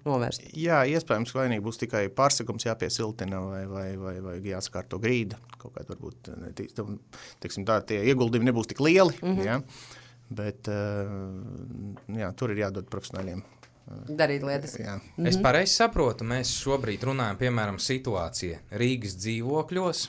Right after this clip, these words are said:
Speaker 3: eh, atslēdz apkuri, ārā vēl nav tik silts, viss tu sāc drebināties iekšā dzīvoklī. Tā tad slikta energoefektivitāte, pareizi saprotu, vai nē?
Speaker 2: Noteikti, kad, eh, šādā dzīvoklī, jā, būs problēma ar, ar, būs zema,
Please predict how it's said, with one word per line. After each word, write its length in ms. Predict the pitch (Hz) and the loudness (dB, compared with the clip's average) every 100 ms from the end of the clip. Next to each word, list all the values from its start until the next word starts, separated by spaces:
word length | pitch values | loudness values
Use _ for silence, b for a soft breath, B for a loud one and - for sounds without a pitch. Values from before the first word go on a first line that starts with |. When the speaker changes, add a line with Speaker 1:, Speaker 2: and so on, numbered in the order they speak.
| - | -8
Speaker 3:
eh, 100 | - 110 104 | -4 -2 0
atslēdz 480 | 95 123 - 104 90 | 2 0 2 -2 2
apkuri, 460 | 127 156 - 165 135 | 2 2 0 0 -2
ārā 340 | - 120 117 95 | 0 4 4 4
vēl 180 | 98 101 | 0 0
nav 240 | 120 156 | 0 0
tik 120 | 147 | -2
silts, 400 | - 135 120 - - _ _ | -2 0 0 -2 -12 _ _
viss 240 | 107 113 | -6 -4
tu 80 | - | -4
sāc 280 | - 117 87 | 0 0 0
drebināties 680 | 107 107 90 85 85 73 - | -2 -2 -2 -6 -6 -10 -6
iekšā 260 | 98 - 87 | -6 -6 -6
dzīvoklī. 460 | 92 92 82 - - | -4 -4 -6 -10 -4
Tā 240 | 123 135 | 0 0
tad 200 | 127 85 | 0 -6
slikta 480 | - - 123 120 110 - | -6 -2 -2 -2 -6 -6
energoefektivitāte, 1120 | 110 101 85 90 87 - - 82 78 80 - | -6 -6 -6 -6 -8 -12 -18 -16 -14 -16 -6
pareizi 340 | 123 147 - - b b b b | -2 -2 -4 -8 b b b b
saprotu, 420 | - 107 90 82 - - - | -4 -4 -4 -8 -12 -20 -12
vai 160 | 101 | -8
nē? 120 | 92 - - - - - - - - - - | -8 -10 -16 -20 -20 -16 -14 -14 -18 -20 -20
Speaker 2:
Noteikti, 800 | 60 131 151 185 202 139 123 123 131 | -10 -4 2 4 8 8 8 2 0
kad, 220 | 131 117 120 | 2 2 4
eh, 220 | 120 117 | 6 6
šādā 380 | 113 123 104 104 | 6 4 6 4
dzīvoklī, 480 | 120 110 98 - 104 | 4 4 2 2 2
jā, 140 | 104 | 2
būs 180 | 92 98 | 2 -2
problēma 460 | - 107 95 90 87 | -2 -4 -2 -4 -6
ar, 120 | 80 - - | -6 -10 -10
ar, 220 | 104 92 98 B B 107 | -8 -6 -8 B B -8
būs 320 | 110 113 131 117 | -4 2 2 6
zema, 320 | 127 113 95 | 6 6 4